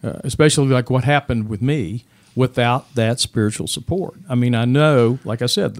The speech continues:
that the good Lord guided that medical team. I know that everybody in my church was praying for me, some people I probably don't even know. And that's why I'm here.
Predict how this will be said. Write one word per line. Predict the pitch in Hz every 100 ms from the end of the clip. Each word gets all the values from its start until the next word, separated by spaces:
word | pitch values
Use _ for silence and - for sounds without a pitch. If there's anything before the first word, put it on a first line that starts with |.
| 131 117
that | 107
the | -
good | 104 131 135
Lord | 139 127 113 117 - _ _ _ _ _ _ _ -
guided | 117 131 143 139
that | 135
medical | 127 156 165 110
team. | 110 104 101 120 _ _ _ _ _ _ _
I | 110 113
know | 123 139 143 147
that | 123 110
everybody | 120 135 131 127 127
in | 123
my | 117 110
church | - 147 -
was | 104 -
praying | 127 147 156
for | 98
me, | 92 90 127 -
some | - 117
people | 139 135 127
I | 110
probably | - 156 151 123
don't | 127 127
even | 113 95
know. | 104 127 85 78 131 _ _ _ _ _ _ _ _ _ _ _ _ _ _ _ _ _ _ _ _ _ _ _ -
And | 143
that's | 147 175
why | 160
I'm | 156
here. | 170 208